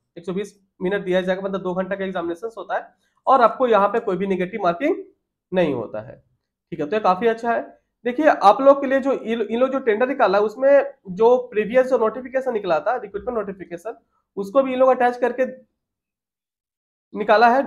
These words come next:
टेंडर, ताकि पता चल सके कि एलिजिबिलिटी क्राइटेरिया क्या रहता है।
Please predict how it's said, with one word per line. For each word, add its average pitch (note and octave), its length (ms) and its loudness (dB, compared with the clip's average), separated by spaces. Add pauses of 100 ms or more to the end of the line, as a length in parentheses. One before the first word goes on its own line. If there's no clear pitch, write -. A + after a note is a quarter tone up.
टेंडर, G#3+ 300 0 (340)
ताकि F#3 320 -2 (300)
पता G#3+ 160 4
चल B3+ 160 0
सके B3+ 240 -4
कि C4+ 260 -12
एलिजिबिलिटी A3 480 -4
क्राइटेरिया A#3 680 -2
क्या G#3+ 200 2
रहता D#3 320 0
है। - 160 -8